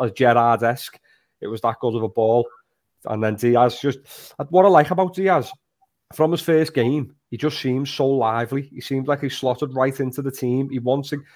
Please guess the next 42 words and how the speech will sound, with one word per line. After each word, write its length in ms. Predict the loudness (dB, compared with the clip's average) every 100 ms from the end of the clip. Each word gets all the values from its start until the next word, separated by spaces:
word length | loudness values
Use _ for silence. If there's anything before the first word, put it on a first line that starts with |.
| -6
when 120 | -2
he 80 | 0
gets 240 | 0 -2
the 80 | -4
ball, 320 | -2 0 0
it's 140 | -2 -2
not 180 | -4 -2
just 240 | -6 -6 _ _ -2
giving 200 | 0 0
it 100 | -4
back 180 | -8 -4
to 60 |
the 80 | -4
player 240 | 0 0 2
he's 140 | 0
got 200 | 0 0
it 60 | 0
off 220 | 0 2
or 280 | 2 2 0
giving 220 | -4 -2
a 40 | -4
simple 360 | -4 -4 -4 -6
five-yard 600 | -2 2 2 2 0 0
pass. 380 | -2 -6 -6 -16 _ _ -12
He's 100 | 0
always 400 | 4 4 4 0
trying 220 | 0 0
to 60 | 0
turn 320 | -2 -2 -2
and 80 | -2
go 120 | -2
forward. 460 | -2 -2 0 -2 -4
He's 100 | -4
always 220 | -4 -2
trying 160 | -2 -2
to 40 |
find 300 | -2 -2 0
a 40 | -2
pass 260 | -4 -4
in 120 | -4
behind, 420 | -2 0 0 0 -2 -4
or 280 | 0 0